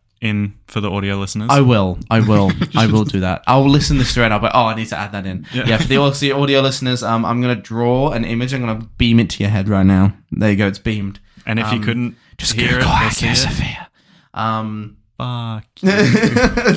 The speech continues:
Speaker 2: Stop being a goose.
Speaker 1: <laughs>
Speaker 2: Um, all right. So Justinian's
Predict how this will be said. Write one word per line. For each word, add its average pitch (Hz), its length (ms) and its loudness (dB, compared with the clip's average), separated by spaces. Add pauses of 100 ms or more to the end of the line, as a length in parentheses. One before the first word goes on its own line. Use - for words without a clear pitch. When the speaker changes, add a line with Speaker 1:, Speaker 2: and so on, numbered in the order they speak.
Speaker 2:
Stop 185 380 0
being 175 140 2
a 170 40 0
goose. 143 720 2
Speaker 1:
<laughs> 156 60 -8 (480)
Speaker 2:
Um, 139 760 2 (240)
all 131 100 2
right. 117 240 2
So 147 760 2 (840)
Justinian's 196 840 -2